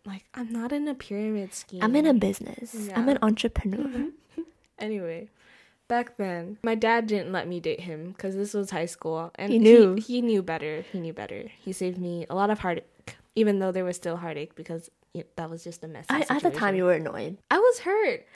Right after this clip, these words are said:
Speaker 2: Oh,
Speaker 1: He, he
Speaker 2: wait.
Speaker 1: asked permission from my father because he didn't wanna do me wrong. And he
Speaker 2: He's like,
Speaker 1: <laughs> and
Speaker 2: "I'll wait for
Speaker 1: disrespect
Speaker 2: you."
Speaker 1: him. Yeah.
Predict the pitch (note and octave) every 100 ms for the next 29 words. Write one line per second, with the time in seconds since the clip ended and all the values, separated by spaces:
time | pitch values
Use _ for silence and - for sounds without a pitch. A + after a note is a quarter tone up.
0 | - C4 D4 A#3+ A#3 - A3+ C#4 G#3 A3
1 | A#3+ B3 F#3+ B3 - - D4 A3 G#3 G3+
2 | G#3 G3+ F#3+ F#3 F#3 F#3+ F#3 F3+ - -
3 | A3 _ _ _ A3 A3+ A#3 A#3+ A#3+ A3+
4 | G#3+ G#3 G#3 G#3+ G3+ F#3+ G3+ G3 F#3+ G3+
5 | G#3+ A#3+ B3+ D4 D#4+ C#4 D#4 D4+ D4+ -
6 | G#3 A3 G#3+ A3 A3 G#3+ G#3 G3 G3 F#3+
7 | G3+ A3 G3+ F#3+